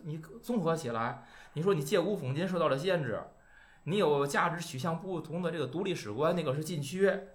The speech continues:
完事儿你要追求史实，就是我说史料本身都不可靠，你最后必然陷入历史虚无主义。所以我说你历史题材现在就是死路一条，没啥可说的。所以就是回到这片子，我说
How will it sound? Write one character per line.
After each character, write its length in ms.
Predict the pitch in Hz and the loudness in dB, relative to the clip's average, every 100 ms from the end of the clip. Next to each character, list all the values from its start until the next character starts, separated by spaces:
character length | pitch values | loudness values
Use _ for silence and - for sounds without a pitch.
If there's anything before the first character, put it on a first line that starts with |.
| - - - - _ - | -20 -20 -20 -20 _ 0
完 180 | 165 202 | 2 4
事 40 | |
儿 140 | 170 | 2
你 140 | 143 127 | 2 2
要 180 | 180 175 | 4 4
追 220 | 220 208 | 4 4
求 120 | 202 | 4
史 240 | - 113 | 2 -4
实， 380 | 113 123 156 185 | -6 0 4 4
就 120 | 180 160 | 2 -4
是 80 | |
我 100 | 123 | -4
说 80 | 135 | -4
史 220 | 127 - | -4 -2
料 160 | 160 180 | 4 4
本 120 | 131 | 4
身 120 | 190 | 0
都 100 | 196 | 0
不 100 | 175 | -2
可 200 | 135 113 | -2 -2
靠， 260 | 127 156 - - - - | 0 0 -2 -10 -18 -8
你 100 | 139 | -6
最 160 | 143 208 | 0 2
后 120 | 190 | 2
必 180 | 277 240 | 4 4
然 200 | 143 151 | 4 2
陷 200 | 175 151 | -2 -2
入 160 | 139 | -2
历 120 | 170 | -2
史 160 | 156 117 | -4 -4
虚 200 | 107 175 | -6 -4
无 120 | 139 | -4
主 200 | 107 90 | -4 -6
义。 200 | 90 95 - - - - _ _ _ _ _ - - - - - | -8 -10 -16 -20 -20 -20 _ _ _ _ _ -20 -20 -20 -20 -12
所 160 | - | -4
以 60 | 226 | -2
我 100 | 147 | -2
说 120 | 180 | -2
你 100 | 151 | -4
历 180 | 156 277 | -2 -2
史 180 | - 120 | -2 -4
题 140 | 160 | -4
材 140 | 196 208 | -4 -2
现 180 | - | -4
在 80 | 262 | -6
就 140 | 247 277 | -4 -2
是 80 | |
死 140 | - 127 | -2 -4
路 100 | 139 | -6
一 80 | 101 | -4
条， 380 | 104 113 - - - - - | -6 -8 -10 -20 -20 -18 -6
没 140 | 202 | -2
啥 160 | 214 196 | 0 0
可 120 | 117 117 | -2 -2
说 160 | 127 | -2
的。 100 | 113 | -2
所 120 | 156 | -2
以 80 | 220 220 - - - | -2 -4 -16 -20 -8
就 120 | - | -2
是 120 | 220 - - - | -2 -4 -16 -6
回 100 | - | 2
到 80 | 208 | 4
这 120 | 190 | 4
片 200 | 180 185 | 2 0
子， 80 | 175 | 0
我 140 | 127 | 2
说 100 | 175 | 2